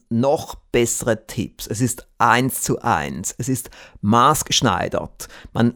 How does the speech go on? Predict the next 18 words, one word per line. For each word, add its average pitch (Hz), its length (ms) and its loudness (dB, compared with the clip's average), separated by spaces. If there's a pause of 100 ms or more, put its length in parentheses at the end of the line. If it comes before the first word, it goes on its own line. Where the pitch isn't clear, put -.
(100)
lernt 143 480 2
Dinge, 170 300 4
die 160 180 -2
das - 280 -2
Leben 139 640 2
verändern. 110 920 0 (340)
Ich - 100 0
hab's 139 140 0
gesehen 139 280 0
bei 120 160 0
meinen 131 680 0 (100)
Mentoren. 82 920 -2 (560)
Zum 143 100 -2
Beispiel 139 340 0
ein 151 340 2
Mentor, 120 680 -2 (460)
einer 127 220 4
meiner 113 340 2